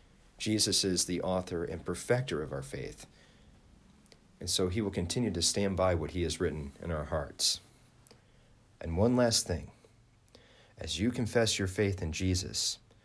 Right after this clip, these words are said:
know that Jesus is confessing you. Hebrews chapter two, verse eleven says that Jesus is not ashamed to call us brothers. The one who was crucified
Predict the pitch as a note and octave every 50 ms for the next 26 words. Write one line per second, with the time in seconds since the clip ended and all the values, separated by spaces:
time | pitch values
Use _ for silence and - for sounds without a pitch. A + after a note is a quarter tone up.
0 | _ - - - - _ _ - G#2 G#2 G#2 G#2 F#2+ F2 - D2 - - - -
1 | G2+ A2 A2+ A2 B2+ C#3 B2+ B2+ - - - - - _ _ - - - - -
2 | - _ - - F2 - - - F2 F2+ - G2 F#2 F2+ - - F2+ E2+ E2 E2
3 | E2 D2 C2+ B1+ - - - - - - _ - - - - - - - _ -
4 | - G#2+ A2 A#2 F#2 F#2 E2+ D#2 - - - F#2+ F#2 F2+ - D#2+ - - - G#2
5 | G#2 G#2 F#2+ G2 G2 F#2 - G2+ F2+ F2+ D#2+ D2+ D2+ D2+ - - D#2+ D#2 D#2 D2+
6 | - - D#2 C#2+ - - - G2 G2+ G#2+ G#2 G#2 G#2+ G2+ - - - - - -
7 | - - F2 E2+ E2+ D#2+ E2+ F#2 G2 A2 G2+ F2 - - - D2 C2 B1+ G#1+ -
8 | - - - - - - - - - - - - - - - G2+ - - - G2+
9 | G2 G#2 G#2+ G#2 - - - F2+ F2+ F2 - - - - - - - - - -
10 | - - - - - - - - - - - - - A#2 A2+ G2 - A#2+ - -
11 | - - - - - - - - - - - - - - - - - - - -
12 | - - - - - - - - - - E2+ F#2 G2+ G2+ F#2+ F2 G2+ F#2+ F#2+ F2+
13 | - - - A#2 A2+ G#2+ - - D#2+ - - C#2+ C#2+ C2 C2 C#2 -